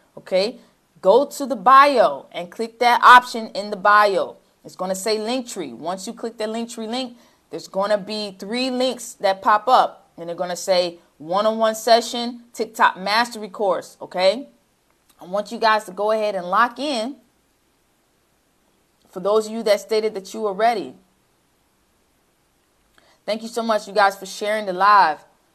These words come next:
I appreciate that. And double tapping that coach. And I want you guys to be action-driven as well. Don't say that you are ready and not position yourself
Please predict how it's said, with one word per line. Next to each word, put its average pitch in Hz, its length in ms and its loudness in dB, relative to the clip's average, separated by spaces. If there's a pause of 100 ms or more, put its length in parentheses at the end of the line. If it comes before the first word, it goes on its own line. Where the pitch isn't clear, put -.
(120)
I 185 120 -2
appreciate 202 640 -6
that. 160 200 2
And 160 100 -12
double 185 200 -4
tapping 202 320 -6
that 190 160 -6 (140)
coach. - 560 -6 (680)
And 156 120 -4
I 170 100 4
want 214 280 0
you 240 80 0
guys 185 380 4 (800)
to 190 120 -6
be 190 280 -4
action-driven 202 680 0
as 180 160 -4
well. 185 400 4 (640)
Don't 247 220 2
say 269 220 0
that 240 220 0
you 233 120 -2
are 196 80 -2
ready 202 340 4
and 175 80 -6
not 185 220 -2
position 196 400 -10
yourself 170 420 -4